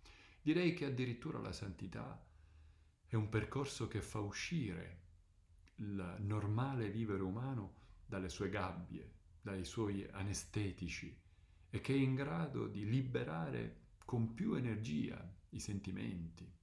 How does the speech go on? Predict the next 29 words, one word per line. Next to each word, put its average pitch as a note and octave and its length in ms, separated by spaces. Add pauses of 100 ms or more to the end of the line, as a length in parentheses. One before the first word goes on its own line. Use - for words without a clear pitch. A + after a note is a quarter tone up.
(180)
le G2 160
relazioni. G2 800 (1700)
Dovremmo G#2 400
dunque F#2+ 300
dire E2+ 360
che G#2 120
forse B2 380
è G#2 60
vero, E2+ 520 (100)
è A#2 60
soltanto B2 480
alla A2 200
fine A#2 240
del G2 140
percorso - 880 (340)
che - 120
il F#2+ 180
santo A2 560
scopre A#2+ 560
la F#2 100
bellezza F#2+ 760
del F2+ 180
disegno F#2+ 640 (420)
che F#2 160
Dio G2 220
ha - 40
compiuto F2+ 440
con F2+ 160
lui. D#2+ 280